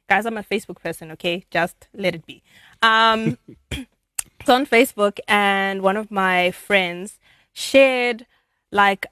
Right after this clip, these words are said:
Speaker 1: one of those posts, you know, that those posts are like, you know, "Comment your experience about this," you know?
Speaker 2: Yeah.
Speaker 1: And then people do a whole thread. So it was something to the effect of, like, you know, comment, um, males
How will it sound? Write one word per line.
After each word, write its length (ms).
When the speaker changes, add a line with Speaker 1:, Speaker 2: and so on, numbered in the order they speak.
Speaker 1:
one 180
of 100
those 180
posts, 320
you 60
know, 120
that 180
those 220
posts 260
are 60
like, 360
you 100
know, 260
"Comment 500
your 100
experience 680
about 320
this," 520
you 100
know? 220
Speaker 2:
Yeah. 220
Speaker 1:
And 120
then 120
people 280
do 220
a 60
whole 160
thread. 260
So 300
it 120
was 160
something 320
to 160
the 120
effect 440
of, 300
like, 400
you 80
know, 280
comment, 560
um, 420
males 680